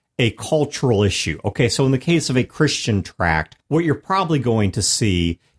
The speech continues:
is, you know, maybe a few panels of comic or a few little bits of short text explaining the difficulties of life and then presenting a case for why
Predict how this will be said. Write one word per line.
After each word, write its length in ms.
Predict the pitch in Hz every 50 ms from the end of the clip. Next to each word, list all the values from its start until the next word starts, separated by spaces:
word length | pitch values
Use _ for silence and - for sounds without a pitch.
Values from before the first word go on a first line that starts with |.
| _ -
is, 760 | - 131 123 113 110 107 107 104 104 101 98 - - - - _ _ _ _ -
you 100 | 147 131
know, 120 | 120 110
maybe 440 | 113 120 127 127 123 107 117 113 110
a 40 | 104
few 560 | - - - 135 131 127 120 117 110 101 - _ _ _ _ _ -
panels 520 | - 131 123 117 117 113 117 107 98 - 110
of 80 | 90
comic 640 | - - - 120 110 104 104 104 98 98 95 - -
or 280 | 107 101 98 98 101 113
a 120 | 107 110
few 500 | - _ - 143 135 123 110 98 104 - _ -
little 260 | 131 120 110 113 98
bits 360 | 87 82 113 117 113 - -
of 40 | -
short 360 | - - - 104 95 - -
text 520 | - - 156 147 117 104 95 - - - _ _ _ _ _ _ _ -
explaining 720 | 151 143 147 - - - - 131 135 135 127 120 117 110
the 60 | 101 87
difficulties 720 | 104 110 104 - 98 - - 104 95 92 - - 104 92
of 160 | - 104 87 95
life 460 | 92 92 92 87 85 87 90 - - _ _ _ _ _ -
and 180 | - 117 117
then 100 | 113 110
presenting 500 | 98 85 113 92 98 107 95 87 104 95
a 60 | 90 85
case 420 | - - 104 87 85 85 82 -
for 300 | - - - 104 92 87
why 540 | 80 78 82 85 85 85 82 85 82 80